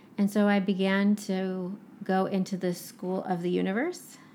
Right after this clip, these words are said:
and that means getting really silent and asking what I know inside and what the universe wanted to teach me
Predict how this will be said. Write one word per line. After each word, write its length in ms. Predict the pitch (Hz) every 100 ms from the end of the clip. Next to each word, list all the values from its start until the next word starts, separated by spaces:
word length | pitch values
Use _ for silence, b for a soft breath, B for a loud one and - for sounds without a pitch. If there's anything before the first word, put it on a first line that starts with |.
| -
and 460 | 208 190 185 185 185
that 200 | 185 214
means 320 | 185 185 175
getting 320 | 190 180 180
really 260 | 202 190 180
silent 520 | - 175 175 196 196
and 180 | 185 -
asking 540 | 160 175 - 180 175
what 180 | 170 -
I 200 | 165 170
know 200 | 175 185
inside 600 | 220 240 233 247 269 277 - _ _ B B B B B -
and 380 | 196 190 185 180
what 140 | 175
the 80 | 180
universe 460 | 180 180 175 170 -
wanted 260 | 180 180
to 80 | 180
teach 280 | - 180 -
me 260 | 180 175